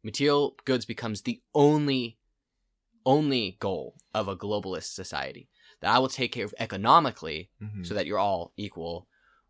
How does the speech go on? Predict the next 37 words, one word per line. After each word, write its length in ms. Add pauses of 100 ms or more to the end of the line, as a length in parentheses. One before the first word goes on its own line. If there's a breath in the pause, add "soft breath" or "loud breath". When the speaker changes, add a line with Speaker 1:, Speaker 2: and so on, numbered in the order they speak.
Speaker 1:
but 360 (200)
there's 180
no 180
way 220
I 140
can 160
establish 680
a 100
moral 960
equality 680
among 280
all 240
people 560 (460 soft breath)
because 320
you 180
had 180
your 120
own 120
values, 360
you 100
had 140
your 120
own, 200
and 140
instead 300
of, 120 (420 soft breath)
'cause 120
if 80
I 60
pick 260
one, 320 (240)
now 160
I'm 100
saying, 240
"Well, 180
this 180
culture 640